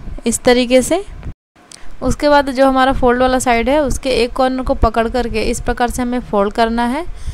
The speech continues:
इस तरीके से fold करते समय हमें नीचे से corner नहीं बनाना है। इस प्रकार हम डेढ़ से दो inch ऊपर की तरफ ही रख करके इसको fold करेंगे। Same इसी प्रकार से हम दूसरे वाले पल्ले को भी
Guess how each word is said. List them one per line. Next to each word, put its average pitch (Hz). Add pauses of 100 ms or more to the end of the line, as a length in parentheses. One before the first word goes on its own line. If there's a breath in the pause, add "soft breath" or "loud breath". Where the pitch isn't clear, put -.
(200 loud breath)
इस 262
तरीके 285
से 285
fold 254
करते 254
समय 269
हमें 262
नीचे 233
से 269
corner 233
नहीं 226
बनाना 214
है। 254 (140)
इस 240
प्रकार 247
हम 240 (120)
डेढ़ 220
से 247
दो 226
inch 233
ऊपर 226
की 247
तरफ 220
ही 254
रख 220
करके 220
इसको 240
fold 226
करेंगे। 233 (600 loud breath)
Same 269
इसी 262
प्रकार 269
से -
हम 277
दूसरे 240
वाले 247
पल्ले 233
को 247
भी 302